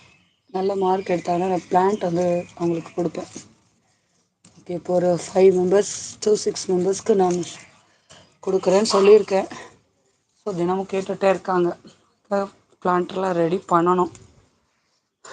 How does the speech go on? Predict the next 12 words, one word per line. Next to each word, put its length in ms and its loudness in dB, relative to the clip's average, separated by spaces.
சும்மா 460 -2
இது 220 -4
வந்து 200 -2
தூதுவளை. 680 2
ஆக்சுவலா 540 -2
இது 140 -2
கீழே 320 4
வச்சிருக்கணும், 680 -2
இல்ல 200 -4
ஒரு 120 -4
பாக்ஸ்ல 500 -2
வைக்கணும். 340 -10